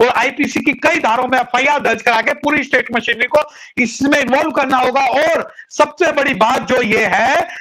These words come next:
कि पूरी state machinery आएगी, ये कोई भीख नहीं है, ये ह-, उनकी duty है। उनकी duty fulfill करनी पड़ेगी, एससी एसटी एक्ट के हिसाब से protection देनी पड़ेगी और ये protection mandatory है,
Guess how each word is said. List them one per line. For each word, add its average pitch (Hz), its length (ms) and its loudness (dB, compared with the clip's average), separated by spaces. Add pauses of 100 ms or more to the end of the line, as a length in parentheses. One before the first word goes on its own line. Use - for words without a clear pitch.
(140)
कि 269 80 2
पूरी 277 340 0
state 262 280 0 (120)
machinery 233 400 0
आएगी, 240 500 0 (360)
ये 214 320 0
कोई 262 340 0
भीख 269 440 0
नहीं 208 220 0
है, 185 300 -2 (360)
ये 285 140 2
ह-, 220 280 -2
उनकी 262 300 0
duty 214 380 -2
है। 294 320 0 (260)
उनकी 269 260 0
duty 277 380 -2
fulfill 311 460 -2
करनी 269 300 -2
पड़ेगी, 226 500 0 (320)
एससी 269 280 0
एसटी 302 300 -2
एक्ट 277 440 -2
के 320 60 2
हिसाब 269 540 -2
से 311 80 0
protection 247 540 -4
देनी 262 220 -2
पड़ेगी 233 420 0 (340)
और 226 120 2
ये 285 140 0
protection 240 720 -2
mandatory 269 520 0
है, 254 280 0